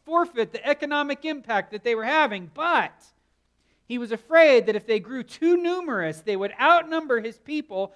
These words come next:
and in a military situation, they would find themselves in deep trouble. And so Pharaoh had this great dilemma on his hands.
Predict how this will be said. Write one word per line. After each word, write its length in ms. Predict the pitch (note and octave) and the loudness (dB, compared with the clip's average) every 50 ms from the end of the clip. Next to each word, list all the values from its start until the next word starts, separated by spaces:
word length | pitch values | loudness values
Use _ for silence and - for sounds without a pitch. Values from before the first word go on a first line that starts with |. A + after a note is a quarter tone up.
| _ _ - | _ _ -12
and 140 | G#3+ A3+ A3+ | -6 -4 -4
in 100 | A3 G#3+ | -2 -2
a 60 | G#3+ | -4
military 640 | G#3 A3 B3+ D#4+ F4+ F4+ F4+ F4 F4 D4+ D4+ D4 C#4+ | -4 -2 0 2 2 2 2 0 -4 -6 -6 -6 -6
situation, 720 | B3 - C4+ - _ - A#3 G#3+ G#3+ G3+ F#3 - - F3+ E3+ | -8 -10 -14 -18 _ -18 -14 -10 -10 -10 -10 -12 -14 -18 -14
they 120 | F3 F3 | -12 -10
would 160 | F3 F3 F3 | -10 -12 -14
find 280 | F3+ G#3 G#3+ A3 A3 G#3 | -16 -16 -14 -14 -14 -14
themselves 440 | F3+ E3 D#3+ D#3+ E3 D3+ D3+ C#3 C#3+ | -16 -20 -20 _ -16 -16 -16 -16 -20
in 100 | D3+ D3 | -20 -20
deep 320 | C#3 - - F3 F3 E3+ | -20 -20 -20 -20 -20 _
trouble. 480 | _ _ - D3+ C#3+ C3+ A#2+ A2+ G2+ _ _ _ _ _ _ _ _ _ _ _ _ _ _ _ _ _ _ _ - | _ _ -16 -14 -14 -14 -14 -16 -20 _ _ _ _ _ _ _ _ _ _ _ _ _ _ _ _ _ _ _ -20
And 100 | E3 D#3+ | -20 -20
so 500 | - - - C#4 D#4+ E4+ D#4 A#3+ G3 E3 | -18 -6 0 6 8 8 8 8 6 2
Pharaoh 380 | - - C#4 C4+ B3+ A3+ G#3 | 0 2 2 4 4 4 2
had 200 | F#3 G3 G#3 F3+ | 0 -2 -4 -8
this 120 | F#3 F#3 - | -10 -14 -16
great 320 | - - B3 D4+ F4 E4+ | -10 -6 -4 -4 -4 -6
dilemma 460 | E4+ D4 C#4+ D4+ E4+ F4 E4+ D4 A3 F3+ | -8 -10 -6 -4 -4 -4 -4 -4 -6 -6
on 140 | F#3 F3 D#3+ | -8 -8 -8
his 160 | D3+ C#3+ - | -10 -12 -14
hands. 560 | D#3 D3+ C3 G#2+ G#2+ _ _ _ _ _ _ | -18 -18 -18 -20 -20 _ _ _ _ _ _